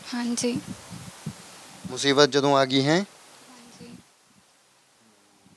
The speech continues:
Speaker 2: ਕੀ ਕੀ ਕੰਮ ਕਰਦਾ ਪੁੱਤ ਫਿਰ ਤੂੰ ਘਰ?
Speaker 1: ਘਰ ਦੇ ਸਾਰੇ ਕੰਮ।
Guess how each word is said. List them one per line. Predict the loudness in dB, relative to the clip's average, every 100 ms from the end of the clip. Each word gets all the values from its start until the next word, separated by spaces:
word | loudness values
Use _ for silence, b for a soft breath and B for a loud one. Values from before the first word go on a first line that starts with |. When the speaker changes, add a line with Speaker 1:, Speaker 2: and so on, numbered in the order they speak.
| _ _ -6
Speaker 2:
ਕੀ | -2
ਕੀ | 2 6
ਕੰਮ | 6
ਕਰਦਾ | 6 6 4
ਪੁੱਤ | 2 -2
ਫਿਰ | -4
ਤੂੰ | -4 -10 -12 -12 -8
ਘਰ? | -8 -8 -2 -2 -2 -8 -8 -6
Speaker 1:
ਘਰ | 6 8 8 6
ਦੇ | 6 6
ਸਾਰੇ | 6 6 6 6
ਕੰਮ। | 6 6 6